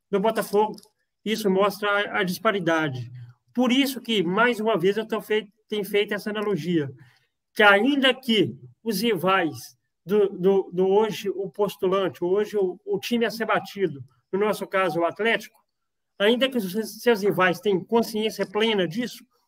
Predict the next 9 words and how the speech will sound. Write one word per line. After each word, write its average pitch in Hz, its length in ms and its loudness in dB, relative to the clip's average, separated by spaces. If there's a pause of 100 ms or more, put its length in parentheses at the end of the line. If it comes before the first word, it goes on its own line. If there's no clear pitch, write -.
(140)
o 208 80 -4
torcedor 220 580 2
deles 196 460 -2 (320)
cobram 214 540 4 (760)
a 208 400 6 (320)
vitória 196 560 0
dos 196 180 -6
seus 214 220 -4
clubes 190 400 -10